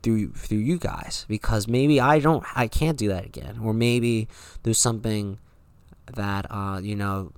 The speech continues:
that I'm not currently doing, that I wasn't planning on doing, and maybe you guys can learn from my past mistakes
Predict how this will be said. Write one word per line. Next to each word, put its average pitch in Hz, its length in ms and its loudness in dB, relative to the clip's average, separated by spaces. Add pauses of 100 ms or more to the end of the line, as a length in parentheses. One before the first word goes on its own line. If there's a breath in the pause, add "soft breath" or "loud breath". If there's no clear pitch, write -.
(120)
that 101 140 -2
I'm 104 80 0
not 110 220 4
currently 131 420 4
doing, 98 220 -4
that 101 80 -2
I 104 140 -2
wasn't 101 360 -6
planning 131 240 2
on 110 140 0
doing, 101 120 -4
and 117 120 -4
maybe 123 200 0
you 120 140 -4
guys 101 420 -4 (360 soft breath)
can 98 400 -2 (260)
learn 117 240 4
from - 400 -6 (240)
my 117 280 0
past 98 360 -2
mistakes - 600 -8